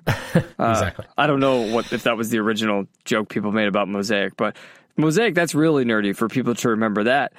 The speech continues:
Speaker 2: It's
Speaker 1: That's
Speaker 2: just,
Speaker 1: old.
Speaker 2: it's, it's hard,
Speaker 1: Yeah.
Speaker 2: it's hard to know what makes a difference anymore, especially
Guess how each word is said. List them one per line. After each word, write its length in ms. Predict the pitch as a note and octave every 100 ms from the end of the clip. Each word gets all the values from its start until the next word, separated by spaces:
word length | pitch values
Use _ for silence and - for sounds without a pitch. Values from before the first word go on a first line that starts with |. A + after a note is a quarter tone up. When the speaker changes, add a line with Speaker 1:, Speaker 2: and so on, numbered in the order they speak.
| - -
Speaker 2:
It's 140 | - G3+
Speaker 1:
That's 140 | B3+
Speaker 2:
just, 20 |
Speaker 1:
old. 180 | C#3 G#3
Speaker 2:
it's, 180 | G#3 -
it's 140 | A3+ G3
hard, 300 | A#3+ G#3+ A#3+ -
Speaker 1:
Yeah. 80 |
Speaker 2:
it's 100 | G3+
hard 180 | A3+ A#3+
to 60 | G#3
know 140 | F#3
what 140 | E3+ C#3
makes 240 | C#3 B2
a 40 | A2
difference 480 | G#2 - G#2 - -
anymore, 360 | B2+ A#2+ A2 - -
especially 1000 | G3+ - - A#3 - A#3+ A3 E3 D#3+ D3+